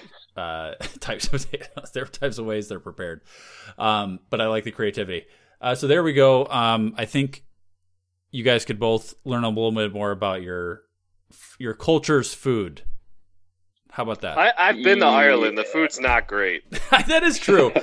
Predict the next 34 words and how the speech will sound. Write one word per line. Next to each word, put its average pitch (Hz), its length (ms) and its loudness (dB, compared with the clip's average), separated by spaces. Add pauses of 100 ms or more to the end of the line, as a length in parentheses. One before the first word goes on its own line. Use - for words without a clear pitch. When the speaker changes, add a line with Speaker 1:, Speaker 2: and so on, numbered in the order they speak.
Speaker 3:
<laughs> - 200 -4
Speaker 1:
That 175 180 2
is 165 160 0
true. 113 220 -2
Ireland's 131 420 0
not 120 200 -2
known 110 220 -4
for 107 120 -8
its 98 160 -8
food. 80 300 -14 (260)
That 104 180 -6
is 95 220 -10
accurate. 80 380 -10
Speaker 3:
Yeah. 104 420 2
Speaker 1:
A - 20 -12
lot 127 180 0
of 135 60 -4
those 113 220 -2
Speaker 2:
Fish 208 300 2
Speaker 1:
English, - 0 -
Speaker 2:
and 208 120 -4
Speaker 1:
uh, 202 80 -4
Speaker 2:
chips. 202 380 2
Uh, 190 60 2
Speaker 1:
yeah. 165 240 6
Speaker 2:
they 170 160 2
put - 360 -2
curry 220 460 2
on 117 240 2
burgers, 139 560 0
which - 160 -14
is 101 140 -16
really 117 240 -6
weird. 95 320 -6